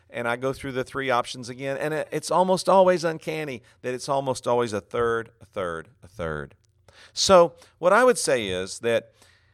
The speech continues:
God still calls. As I described in last week's podcast, God calls through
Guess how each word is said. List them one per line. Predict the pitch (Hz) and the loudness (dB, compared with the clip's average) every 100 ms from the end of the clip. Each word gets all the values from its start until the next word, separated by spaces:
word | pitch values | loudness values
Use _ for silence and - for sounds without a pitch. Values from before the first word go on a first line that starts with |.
| _ _ 123 | _ _ 2
God | 170 190 202 185 - | 6 6 6 0 -8
still | - 165 127 113 123 - | -4 0 2 2 -2 -4
calls. | 127 107 73 - - - _ _ _ _ _ _ | 0 2 0 -10 -18 -20 _ _ _ _ _ _
As | 117 117 | -4 2
I | 135 | 2
described | 131 - 170 165 151 | 0 0 2 2 0
in | 143 131 - | -6 -8 -6
last | 123 160 185 | 2 4 2
week's | 156 123 | -4 -10
podcast, | - 113 101 110 110 - - 113 | -2 -2 -2 -4 -4 -6 -12 -2
God | 143 151 143 | 0 0 -2
calls | 147 139 135 | 0 2 2
through | - 131 113 104 | -2 -8 -8 -8